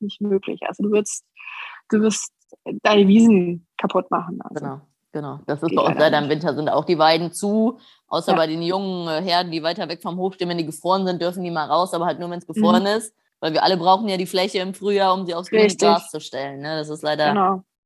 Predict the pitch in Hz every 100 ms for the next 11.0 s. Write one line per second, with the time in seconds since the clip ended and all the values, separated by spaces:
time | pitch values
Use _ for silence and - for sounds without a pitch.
0 | _ 147 160 151 151 147 143 - 131 135
1 | 127 143 143 _ _ 165 175 175 202 -
2 | 180 185 175 190 190 226 254 - 175 196
3 | 208 220 220 226 - _ _ 180 185 202
4 | 202 208 196 180 180 170 202 - 247 196
5 | 208 190 190 190 185 165 - 131 143 -
6 | - 76 87 104 143 156 151 185 - 185
7 | 196 180 180 _ _ - 233 185 - 220
8 | 208 202 190 180 170 185 233 180 170 170
9 | 175 - 185 175 175 165 - 175 160 143
10 | 165 156 165 170 170 - 160 160 156